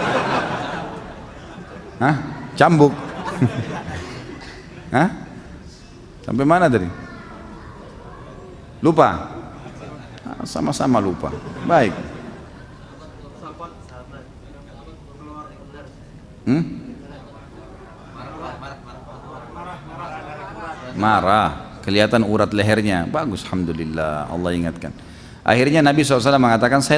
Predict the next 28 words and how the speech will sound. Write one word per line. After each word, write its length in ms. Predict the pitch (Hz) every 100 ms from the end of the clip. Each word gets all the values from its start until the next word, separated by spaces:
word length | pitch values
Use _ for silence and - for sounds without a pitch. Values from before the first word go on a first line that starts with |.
| 151
tahu 160 | 147
kalimat 560 | 131 117 113 104 131 -
yang 160 | 110 113
kalau 240 | 110 113
keduanya 560 | 117 110 120 160 170 139
mengucapkan, 800 | 117 117 - 110 - 113 127 202 - - - - - -
maka 240 | 110 120
pasti 400 | 123 165 170 -
akan 240 | 180 156 127
hilang 320 | 127 131 117
dari 80 | 110
mereka 320 | 104 104 104
marah 320 | 101 95 92
itu." 160 | 82 80 - -
Sahabat 480 | - 110 147 170 151
Nabi 240 | 143 135
yang 80 | 127
satu 240 | 131 123 120
di 80 |
sebelah 320 | 107 110 110 120
Nabi 80 |
mengatakan, 400 | 110 101 101 120
"Ya 80 | 127
Rasulullah, 560 | 107 82 98 110 139 147
apa 160 | -
itu?" 160 | 101 92
Kata 240 | 113 104
Nabi, 320 | 104 113 131